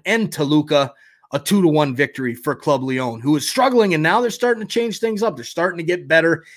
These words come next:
in the league, and, uh, I don't like it from a T F C, T F C perspective. Monterrey with a good win, getting ready for Champions League in midweek, um, as well. Club America with a victory, and Cruz Azul with a victory. So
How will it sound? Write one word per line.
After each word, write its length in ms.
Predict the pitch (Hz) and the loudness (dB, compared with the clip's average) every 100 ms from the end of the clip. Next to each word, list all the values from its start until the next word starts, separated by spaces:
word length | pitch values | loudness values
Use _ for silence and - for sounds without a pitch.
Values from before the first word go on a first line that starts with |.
| _ _ | _ _
in 160 | 165 175 | -2 2
the 100 | 160 | 2
league, 420 | 147 160 156 139 _ _ _ 117 | 2 0 -2 -6 _ _ _ -2
and, 400 | 127 123 123 123 | 0 0 0 0
uh, 420 | 123 123 123 120 120 - | 0 0 0 -2 -6 -2
I 60 | 131 | 0
don't 180 | 185 | 0
like 240 | 175 170 139 | 0 0 -2
it 160 | - | -8
from 140 | - 139 | -10 -10
a 40 | |
T 160 | - 156 | 0 0
F 80 | - | 0
C, 300 | - 156 - | -8 -12 -12
T 160 | - 185 | -2 -2
F 80 | - | -2
C 140 | 160 | -6
perspective. 500 | - 127 - 123 123 | -6 -6 -4 -4 -4
Monterrey 480 | 117 175 190 190 190 | -2 0 2 2 2
with 100 | 175 | 2
a 60 | 151 | 2
good 160 | 175 | 4
win, 420 | 160 175 170 165 - _ - | 4 4 4 0 -8 _ -2
getting 220 | 165 160 | 0 2
ready 180 | 160 160 | 2 2
for 140 | 156 | -2
Champions 500 | - 156 135 151 131 | -2 -2 -2 -4 0
League 240 | 151 139 147 | 0 0 -6
in 180 | 147 | -2
midweek, 540 | 147 151 135 147 147 - _ - - - | 0 0 2 0 0 -8 _ -20 -20 -6
um, 320 | 120 113 113 - | -4 -4 -8 -2
as 220 | 127 123 | -2 0
well. 280 | 143 151 147 | 2 4 2
Club 280 | - 190 156 | 2 2 2
America 480 | 135 143 - 139 | 2 2 2 -2
with 160 | 123 131 | -2 -4
a 40 | |
victory, 520 | 120 135 - 135 127 123 _ _ - | -2 -2 -2 0 0 -2 _ _ -12
and 120 | 135 | -2
Cruz 220 | 175 175 | 2 2
Azul 400 | 151 143 170 98 - | 2 0 0 -2 -12
with 120 | 123 | -6
a 40 | |
victory. 320 | 120 123 101 | -6 -6 -12
So 180 | - - | -18 -10